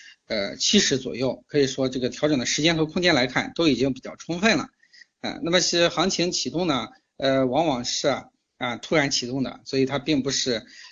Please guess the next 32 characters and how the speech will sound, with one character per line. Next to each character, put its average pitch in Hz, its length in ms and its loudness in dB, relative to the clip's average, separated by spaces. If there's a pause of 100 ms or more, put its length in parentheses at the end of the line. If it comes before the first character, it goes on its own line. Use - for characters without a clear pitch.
(140)
呃， 104 560 -4 (100)
这 - 220 -20
个， - 260 -14 (380)
呃， 123 280 0
可 - 180 0
以 139 140 4
啊， 113 180 -2
提 151 220 -6
前 120 280 -2
预 151 120 -2
知 175 200 4
的。 - 300 0
所 - 180 0
以 131 220 4
我 117 80 -6
们 123 240 -4
在 131 300 2 (180)
当 175 200 0
前 123 200 -2
可 156 160 -4
以 131 80 2
做 175 220 2
的 123 140 0
就 131 120 -4
是 117 240 -6
逢 131 160 -6
低 135 120 0
布 131 140 -4
局， - 280 -10 (340)
啊， 110 200 -6
通 170 220 -6
过 151 380 2